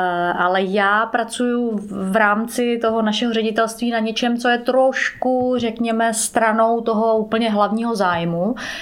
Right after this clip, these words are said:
Já nedělám ty, ty, ty obrovské miliardové investice, které jdou do našich zemí, ale, eh, mám na starosti balíky peněz, které jdou na spolupráci na hranicích. Takzvaný Interreg,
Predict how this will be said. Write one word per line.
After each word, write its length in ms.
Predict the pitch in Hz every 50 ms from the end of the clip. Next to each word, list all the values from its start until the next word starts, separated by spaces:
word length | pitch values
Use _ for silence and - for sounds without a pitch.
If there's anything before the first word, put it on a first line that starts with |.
| - - -
Já 180 | 185 180 175
nedělám 500 | 180 185 170 190 190 185 180 180 180 175
ty, 260 | 170 - 180 170 170 170
ty, 260 | - 180 - - - - -
ty 120 | 202 190
obrovské 800 | 185 180 170 185 185 180 185 - - - - 185 175 175 175 170
miliardové 880 | 170 175 180 180 180 185 185 180 175 170 180 180 180 175 170 175 170 170
investice, 640 | - 180 180 170 185 185 185 - - 196 196 - 180
které 360 | 180 180 - 180 180 180 175
jdou 340 | 165 180 175 175 175 180 180
do 120 | 170 180 175
našich 340 | 175 175 170 - 202 175
zemí, 460 | 170 175 165 165 170 170 175 190 226 240 - - - - - - - -
ale, 600 | - - 180 175 175 175 175 175 175 175 180 180 180 190 - -
eh, 460 | - 180 185 175 175 175 175 175 175 175
mám 280 | 175 175 185 185 185
na 80 | 190 190
starosti 800 | 190 - - 214 214 214 214 - - - 226 226 220 208 196 202 - - - - - -
balíky 400 | 180 196 196 208 208 214 247 240
peněz, 500 | 233 - 202 190 196 208 214 214 214 -
které 420 | - - - 214 202 208 208 208
jdou 380 | 185 175 185 185 185 190 202 208
na 400 | 214 202 185 185 185 180 180 180
spolupráci 920 | - - - - - 208 208 214 214 214 220 220 208 185 208 - - 214
na 80 | 214
hranicích. 800 | 196 202 208 202 196 180 165 175 170 - 185 - - - - - - - - - - -
Takzvaný 440 | - 185 185 185 202 196 202 196
Interreg, 500 | 196 202 208 214 202 190 175 165 165 -